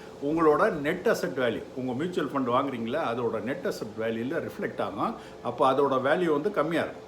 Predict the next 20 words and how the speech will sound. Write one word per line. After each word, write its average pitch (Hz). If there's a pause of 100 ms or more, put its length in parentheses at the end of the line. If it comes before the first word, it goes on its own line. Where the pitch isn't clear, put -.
(400)
ஆனா 165
நீங்க 156
டைரக்டா 180
வந்து 160
இன்வெஸ்ட் 143
பண்றதுக்குன்னா, 104
இந்த 135
கே 139
ஒய் 143
சி 123
இதெல்லாம் 131
க-, 123
என் 123
ஆர் 135
ஐ 127
அக்கவுண்ட் 117
எல்லாத்தையும் 123
லிங்க் 135
பண்ணிட்டு 120
பண்ணீங்கன்னா, 120